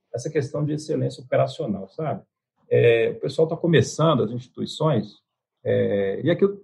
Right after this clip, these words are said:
eu tô falando, tô pensando que a turma de, é,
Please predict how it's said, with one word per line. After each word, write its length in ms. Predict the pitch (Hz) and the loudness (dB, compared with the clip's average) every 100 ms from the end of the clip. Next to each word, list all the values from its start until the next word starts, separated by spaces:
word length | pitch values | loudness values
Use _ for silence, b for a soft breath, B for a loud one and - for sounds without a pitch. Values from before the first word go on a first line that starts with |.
| - | -8
eu 80 | |
tô 100 | 143 | -2
falando, 440 | 208 - 151 165 156 | 0 2 4 2 -2
tô 80 | 165 | -6
pensando 420 | 175 - 151 156 | -4 -4 -4 -6
que 500 | - 165 160 151 - - - _ - | -6 -4 -2 -4 -8 -16 -20 _ -20
a 60 | - | -10
turma 540 | - 175 180 165 131 - - | 0 2 2 -2 -4 -10 -14
de, 400 | 113 110 - - - - _ _ _ _ _ | -12 -8 -8 -10 -14 -20 _ _ _ _ _
é, 280 | - - | -10 -2